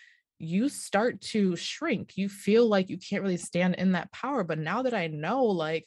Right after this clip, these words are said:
hold up, this is, it's, I'm just different. I'm wired different. I, I feel extremely a lot. Like, I feel, you know what I mean? I feel deeply, and there's nothing wrong with feeling deeply.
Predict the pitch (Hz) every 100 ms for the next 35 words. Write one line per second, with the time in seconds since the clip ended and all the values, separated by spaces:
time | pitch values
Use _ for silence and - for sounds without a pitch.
0 | _ 214 285 135 160 - 240 349 320 294
1 | - _ _ _ _ _ _ _ _ _
2 | _ _ - 240 - - 180 277 349 -
3 | 147 233 - 254 135 180 - - 208 240
4 | 190 175 240 349 254 160 160 - 165 208
5 | - 226 240 - 202 277 277 156 - 180
6 | 180 180 - 202 220 220 214 202 - _
7 | _ 165 156 156 247 - - 175 196 196
8 | - 269 202 87 190 202 202 202 202 185
9 | 196 180 - 214 202 165 - 214 240 175
10 | - 180 180 202 202 175 151 165 208 196
11 | 175 - 156 151 151 147 151 - - -
12 | 156